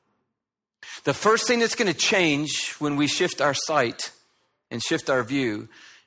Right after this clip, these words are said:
is our heart is gonna stabilize. What is our heart? You mean my heart rate? Literally, probably your blood pressure will probably go down. Your heart rate may decrease slowly by putting the God of the universe in view, but really what he's saying is,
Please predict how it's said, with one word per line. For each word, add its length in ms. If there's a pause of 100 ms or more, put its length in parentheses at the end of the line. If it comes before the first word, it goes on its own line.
(160)
is 200
our 120
heart 680
is 140
gonna 160
stabilize. 680 (840)
What 140
is 120
our 140
heart? 380
You 100
mean 140
my 100
heart 220
rate? 260
Literally, 460
probably 500
your 160
blood 240
pressure 380
will 160
probably 500
go 160
down. 400 (1120)
Your 120
heart 460
rate 520
may 440
decrease 920
slowly 460
by 260
putting 440
the 100
God 260
of 80
the 80
universe 540
in 200
view, 280
but 180
really 320
what 160
he's 220
saying 260
is, 220